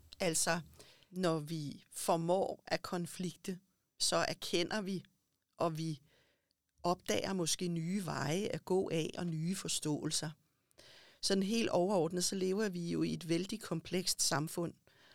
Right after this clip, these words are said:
Og for at kunne navigere i det samfund, så er vi nødt til på en eller anden måde at kategorisere, ordne verden i kasser, som vi kan forholde os til.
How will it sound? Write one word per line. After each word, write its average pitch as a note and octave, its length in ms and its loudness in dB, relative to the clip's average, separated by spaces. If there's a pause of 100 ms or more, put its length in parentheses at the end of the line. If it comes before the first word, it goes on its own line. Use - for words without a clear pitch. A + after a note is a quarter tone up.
(220)
Og F3 160 -2
for G#3+ 240 4
at - 80 -2
kunne G3 200 -2
navigere F3+ 500 0
i F#3+ 40 0
det F#3 160 0
samfund, E3 520 0
så - 160 2
er F#3+ 40 0
vi G3 100 -2
nødt F#3+ 220 0
til - 140 0
på G3 140 -4
en F3+ 180 -2
eller E3 160 -2
anden F3 180 -2
måde D#3+ 420 0 (680)
at E3 160 -6
kategorisere, D#3+ 1120 2 (520)
ordne F3+ 520 4
verden F3+ 520 0 (300)
i F#3+ 120 -2 (140)
kasser, - 420 0 (720)
som F#3+ 200 4
vi F#3 60 0
kan F#3+ 120 0
forholde F#3+ 520 2
os F#3 180 0
til. D#3+ 340 0